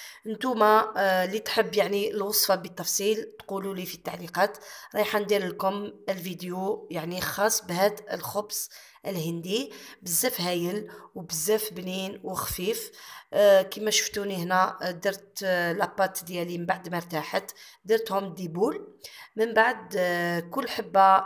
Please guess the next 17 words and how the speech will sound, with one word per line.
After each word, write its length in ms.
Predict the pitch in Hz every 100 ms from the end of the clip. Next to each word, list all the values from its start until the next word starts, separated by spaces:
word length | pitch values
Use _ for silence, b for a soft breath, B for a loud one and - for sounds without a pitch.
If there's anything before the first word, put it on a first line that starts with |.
| -
آه، 680 | 175 170 170 170 170 170 160
يعني 360 | - 180 175
عجينه 580 | 175 165 - 165 170 240 B B B -
رايحه 540 | 185 - 196 190 -
نعمرها 580 | 185 180 180 196 185 185
ب-، 320 | 165 165 175
بلا 200 | - 202 202
بيغي 340 | 185 175 175 175
ديالي 560 | - 170 175 165 185
ولا 180 | 185 175
البطاطا 420 | 165 170 170 -
المرحيه، 720 | 160 160 151 170 160 196 269 - B B B B
ونضيفها، 580 | 220 214 226 185 185 180
ونضيف 640 | 202 202 220 262 - - 185
التكتوكه 920 | 175 170 - 202 196 175 175 - - - _ -
من 120 | 202
الفوق، 560 | 190 - 190 - -